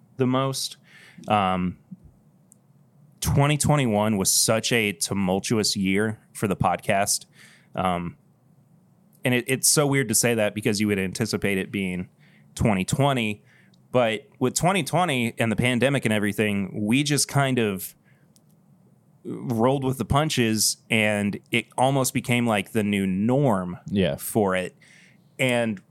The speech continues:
Speaker 1: once we had a couple of weeks of figuring that out, it just was, like, business as usual.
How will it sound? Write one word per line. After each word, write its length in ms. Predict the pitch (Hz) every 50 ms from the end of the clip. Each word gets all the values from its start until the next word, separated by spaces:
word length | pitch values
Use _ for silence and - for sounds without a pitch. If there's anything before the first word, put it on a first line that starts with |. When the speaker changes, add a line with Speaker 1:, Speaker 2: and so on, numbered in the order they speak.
| _ -
Speaker 1:
once 600 | 143 113 123 139 151 147 139 139 - - - - -
we 240 | - 139 139 135 127
had 220 | 117 151 147 131
a 20 | 127
couple 320 | - 143 139 127 135 123
of 80 | 117 113
weeks 300 | 131 135 123 - - 120
of 60 | 110
figuring 380 | - - 131 120 117 113 110 107
that 200 | 107 98 98 101
out, 400 | 120 151 160 139 117 110 117 - _ _ _ _ _ _ _ _ _ _ _ _ _ _ _ _ _ - _ _ _ _
it 120 | - 135 135
just 260 | 131 131 123 - -
was, 160 | 131 117 123
like, 240 | 117 107 98 - 107
business 340 | 117 123 110 120 113 104 107
as 140 | 101 98 104
usual. 440 | 113 120 104 - 95 92 - -